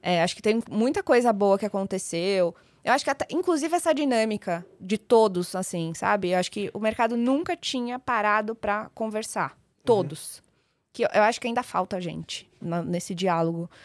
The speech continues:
Speaker 1: de, nessa organização do ecossistema Open Finance. Mas eu acho que já é o início. Eu, eu nunca tinha visto numa mesma,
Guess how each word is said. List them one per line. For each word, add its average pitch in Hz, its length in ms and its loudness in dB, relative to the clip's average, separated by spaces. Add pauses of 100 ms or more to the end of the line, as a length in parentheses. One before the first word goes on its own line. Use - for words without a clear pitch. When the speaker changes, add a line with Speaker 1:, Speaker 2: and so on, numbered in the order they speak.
(420)
Speaker 1:
de, 170 640 0
nessa 175 240 2
organização 185 640 0
do 190 80 2
ecossistema 185 680 -4
Open 185 400 -2
Finance. 156 520 -8 (520)
Mas 190 600 4
eu 208 60 8
acho 202 160 4
que 226 320 0
já 233 160 6
é 233 140 4
o 269 60 0
início. 285 460 -2 (280)
Eu, 208 300 2
eu 220 40 -2
nunca 247 300 -2
tinha 302 160 0
visto 233 260 -6
numa 240 200 2
mesma, 233 760 0